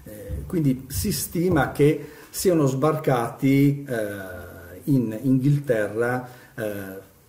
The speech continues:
circa diecimila uomini, di cui, eh, tolti cuochi, marinai, carpentieri, che ovviamente non sono, eh, combattenti,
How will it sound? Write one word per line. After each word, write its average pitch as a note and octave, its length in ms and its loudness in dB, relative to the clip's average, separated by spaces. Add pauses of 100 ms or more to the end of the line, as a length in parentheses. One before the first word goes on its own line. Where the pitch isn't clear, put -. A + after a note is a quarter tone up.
circa D#3+ 320 2
diecimila B2+ 540 2
uomini, F2 600 -6 (520)
di C#3 200 -2
cui, D#3 520 4
eh, A#2+ 380 -10 (380)
tolti C3 420 2
cuochi, C3+ 380 4
marinai, A2+ 600 -2 (360)
carpentieri, A2+ 840 0
che - 300 -6
ovviamente A2 640 -2 (340)
non A#2+ 320 -4
sono, A2+ 680 -2
eh, G2 100 -12
combattenti, B2+ 960 0